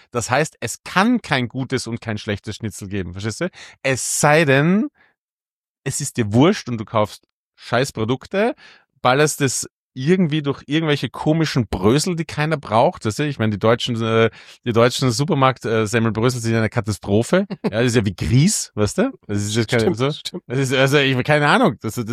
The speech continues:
Speaker 1: das ist, das, der, also, äh, weißt du, was ich meine? Wenn ich dann irgendwelche Pulver oder Wässerchen in die Fritteuse halte, äh, kippe, dass es Wasser bindet, damit ich noch drei Wochen länger mit dem Fett arbeiten kann, ja, dann kommt halt ein Scheiß raus. Brauchen wir nicht reden. Und wenn dann zehn Schnitzel in einer Fritteuse schwimmen, ist das halt auch Kacke. Brauchen wir nicht reden, ne?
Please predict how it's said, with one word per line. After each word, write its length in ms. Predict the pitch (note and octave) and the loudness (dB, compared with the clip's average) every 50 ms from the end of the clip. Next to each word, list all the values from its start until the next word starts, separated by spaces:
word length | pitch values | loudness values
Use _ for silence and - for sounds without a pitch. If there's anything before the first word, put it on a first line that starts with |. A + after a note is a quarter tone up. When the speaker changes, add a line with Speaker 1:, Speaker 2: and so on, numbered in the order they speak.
| G#2+ - - - | -6 -6 -10 -8
Speaker 1:
das 220 | - A#2 A2 - | -8 -8 -6 -4
ist, 160 | A2+ A2+ G2+ - | -6 -6 -6 -6
das, 140 | G#2+ - | -8 -10
der, 220 | - - B2 A#2+ A2 - _ - - - _ _ | -6 -2 0 0 0 -2 _ -20 -20 -20 _ _
also, 160 | - C3 C3+ C3+ | -4 -2 -2 0
äh, 220 | - A#2+ B2 A#2+ | 0 0 2 2
weißt 160 | D3 E3 - | 2 2 2
du, 40 | E3 | 0
was 40 | D#3 | -2
ich 40 | D#3+ | 0
meine? 200 | E3 E3 D#3 C3+ | 0 0 0 2
Wenn 80 | A#2+ B2+ | 0 0
ich 60 | B2 | 0
dann 140 | C3+ C3+ B2+ | 0 -2 -2
irgendwelche 340 | C3 D#3 E3 D#3 C#3 C#3 A#2+ | -2 -2 -2 -2 -2 -4 -6
Pulver 640 | - - - E3+ G3 G3+ - F#3+ F3+ F3+ F3+ D#3+ | -6 -2 0 0 0 2 0 0 2 2 2 2
oder 380 | C#3+ C3+ C3+ C3 C3 C3 A#2+ G#2 | 2 2 4 4 4 4 4 2
Wässerchen 420 | A#2 C#3 - - E3+ - - D#3 | 0 -2 -2 -4 -6 -4 -4 -2
in 120 | D3+ D3 C#3+ | -2 -2 -2
die 60 | C3+ | -2
Fritteuse 540 | - - B2 B2+ - - C#3 D#3 F3 F#3 C#3+ | -4 -4 -6 -4 -2 -2 -2 0 0 0 2
halte, 500 | A#2 A2+ B2 B2 - D3+ C#3 C#3+ - - | 2 2 2 0 -2 -4 -6 -6 -6 -4
äh, 240 | - B2+ B2 A#2 A#2 | -2 -2 -2 -2 -2
kippe, 340 | - - D#3 D3 - F3 - | -4 -4 -4 -4 -4 -6 -4
dass 180 | - C#3 A#2 A2 | -2 -2 -2 -2
es 180 | A2+ G#2+ G2+ F2+ | -2 -2 0 2
Wasser 260 | A2 A#2+ - - D#3 | 2 2 2 -2 -2
bindet, 340 | - D3 D3+ E3+ F3+ E3+ - | -2 -2 -2 0 -2 -2 0
damit 220 | A#2+ A#2 A#2+ A2 | -2 -2 -2 -2
ich 100 | G#2+ - | -4 -2
noch 180 | B2+ C#3 C3+ - | -2 -2 -2 -2
drei 260 | - G#2+ A#2 A#2+ A#2+ | -2 0 2 2 2
Wochen 220 | A#2+ A#2+ - B2 A2+ | 0 -2 -2 -2 0
länger 320 | G#2 A2 C3+ D#3+ F#3+ G3+ - - - - _ | 2 2 4 2 2 0 -2 -8 -20 -12 _
mit 120 | B2+ B2+ D3 | -8 -4 -4
dem 100 | D#3 D3 | -4 -2
Fett 240 | - F3 E3 - | 0 -2 -2 0
arbeiten 280 | C#3+ - C#3 D3+ D3+ D#3 | -2 -2 -2 -2 0 0
kann, 120 | D#3+ D#3 D#3 - - - - _ | -2 -2 -2 -6 -12 -20 -10 _
ja, 180 | - F3 G3 C#3 | -4 -2 -2 -2
dann 280 | - A2 A#2 C#3+ D3+ | -2 0 0 0 0
kommt 180 | C#3+ - E3 D3+ | 0 0 2 2
halt 120 | D#3+ D3 C#3 | 2 0 0
ein 80 | D3 | -2
Scheiß 400 | - - - D#3+ G#3+ A#3 - - | -4 -4 -4 -4 -4 -4 -4 -4
raus. 220 | - D#2+ E2 - - | -2 -2 -2 -4 -2
Brauchen 160 | G#2 A2 A#2+ | 0 0 2
wir 60 | B2+ | 2
nicht 120 | A#2 B2 | 2 2
reden. 180 | B2+ D3 E3+ D#3 | 0 0 2 2
Und 80 | A#2 G#2 | 4 4
wenn 120 | A#2 A#2 | 4 4
dann 100 | B2 A#2+ | 2 0
zehn 240 | G#2+ - - D#3+ D3+ | 0 0 0 0 0
Schnitzel 360 | - - E3 E3 - - E3+ D#3+ | -2 -4 -4 -6 -4 -4 -4 -2
in 80 | D3+ | -2
einer 200 | C3+ A#2 C#3 D3+ | -2 -2 -2 -2
Fritteuse 420 | C#3+ - C#3+ B2+ C3 C#3+ E3 E3 D3 | -2 -2 -4 -2 0 0 0 -2 -2
schwimmen, 180 | C3+ C#3+ D3 C#3+ | -2 -2 -2 -2
ist 80 | C#3 C3 | -2 -2
das 100 | C#3+ C#3 | 0 0
halt 100 | C#3+ - | 0 0
auch 180 | - - - | 0 -2 -4
Kacke. 320 | - - F#2 - - F2+ E2 - | -6 -8 -8 -6 -8 -10 -10 -6
Brauchen 160 | G#2+ G#2+ A#2+ | -4 -2 -2
wir 60 | B2+ | -2
nicht 100 | B2+ - | -2 -2
reden, 180 | C3 D#3+ D#3 A#2 | -2 0 0 2
ne? 120 | G2 A2+ | 0 0